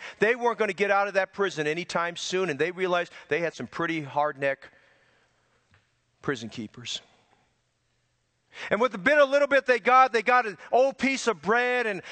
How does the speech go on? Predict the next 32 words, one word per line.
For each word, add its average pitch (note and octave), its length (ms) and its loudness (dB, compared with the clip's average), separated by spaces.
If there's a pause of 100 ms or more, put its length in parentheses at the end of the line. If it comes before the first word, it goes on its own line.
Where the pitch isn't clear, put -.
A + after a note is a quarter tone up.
they G#3+ 140 4
described C4 580 2
it A3+ 40 -6
this A#3+ 220 -2
way, A#3 140 2
a F#3+ 40 -4
bowl A3+ 340 2
of F#3 160 -6
dirty A#3+ 340 2
soup, A#3+ 420 -4
whatever G3 300 0
that F#3 180 2
is. G3+ 440 -6 (1600)
And A3 100 4
they D#4+ 140 12
made F4 180 0
a D#4 80 0
decision. B3+ 540 -2
They B3+ 140 2
said, B3+ 260 -4
"You C#4+ 80 -2
know C#4+ 120 2
what? C#4 300 2 (220)
This C#4 240 2
is A#3 160 -4
what A#3+ 220 2
we're A3 100 2
getting. B3 400 0
This A#3 220 -2
is G#3+ 160 -6
from A#3 300 2
God." A#3 440 6